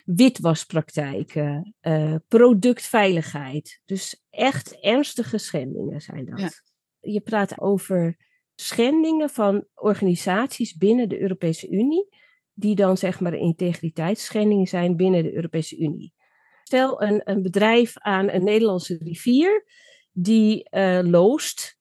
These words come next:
Speaker 1: per ongeluk giftige stoffen in de rivier.
Speaker 2: Ja.
Speaker 1: En houdt dat achter.
Speaker 2: Ja.
Speaker 1: Dan heb je echt te sprake met een, een, echt een ernstige misstand.
Speaker 2: Oké. Dus dat is een misstand.
Speaker 1: Ja.
Speaker 2: Want het, het raakt het, het algemeen belang,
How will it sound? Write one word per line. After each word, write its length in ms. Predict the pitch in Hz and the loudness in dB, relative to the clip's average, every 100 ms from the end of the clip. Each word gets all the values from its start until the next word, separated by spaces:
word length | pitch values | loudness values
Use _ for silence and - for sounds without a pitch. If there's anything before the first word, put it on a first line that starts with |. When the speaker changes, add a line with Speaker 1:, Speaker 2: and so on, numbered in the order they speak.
| _ | _
Speaker 1:
per 200 | - 185 | 0 2
ongeluk 720 | - 277 320 269 262 262 - _ | 4 4 4 4 4 2 -8 _
giftige 440 | - 240 - 208 | -2 0 -2 -8
stoffen 380 | - 202 - 196 | -4 -2 -2 -2
in 120 | 180 | 0
de 60 | 175 | 0
rivier. 440 | 175 - 139 - _ _ _ | -2 -4 -6 -8 _ _ _
Speaker 2:
Ja. 220 | - 175 170 | -4 -2 2
Speaker 1:
En 100 | 180 | 2
houdt 380 | 190 214 208 - | 4 4 2 -2
dat 200 | 180 - | -4 -2
achter. 460 | 180 127 156 156 - _ _ _ | -6 -6 -12 -14 -18 _ _ _
Speaker 2:
Ja. 340 | 196 175 - _ _ | -2 -2 -4 _ _
Speaker 1:
Dan 260 | - 190 220 | -2 0 2
heb 200 | 208 202 | 0 -4
je 140 | - | -10
echt 480 | - 185 156 - - | -6 -4 -6 -12 -20
te 120 | - 180 | -12 -10
sprake 640 | - 175 160 170 196 - _ | -6 -2 -2 -2 -6 -8 _
met 180 | 165 - | -8 -6
een, 400 | - - 92 - _ | -10 -10 -12 -14 _
een, 180 | 170 175 | -2 -2
echt 280 | - 214 - | 0 -2 -2
een 120 | 220 | -4
ernstige 440 | 196 196 - 185 175 | 2 0 0 -2 -2
misstand. 640 | 156 - - 214 _ _ _ _ | -2 -6 -14 -16 _ _ _ _
Speaker 2:
Oké. 360 | 185 - - _ _ _ _ _ _ _ _ | -8 -8 -12 _ _ _ _ _ _ _ _
Dus 140 | - - | -20 -2
dat 220 | 220 240 | -2 0
is 120 | 220 | -2
een 120 | 175 | -4
misstand. 640 | 117 113 - 107 - - - _ | -4 -8 -12 -14 -16 -20 -20 _
Speaker 1:
Ja. 120 | - 196 | 0 2
Speaker 2:
Want 120 | 208 | 2
het, 160 | 202 | -2
het 140 | 185 180 | -4 0
raakt 320 | 190 185 - | 0 0 0
het, 320 | 165 - - _ _ | -6 -6 -14 _ _
het 200 | 175 - | -8 -4
algemeen 440 | 180 180 - 151 | -2 -2 -2 -2
belang, 440 | 156 202 233 254 | 0 2 2 2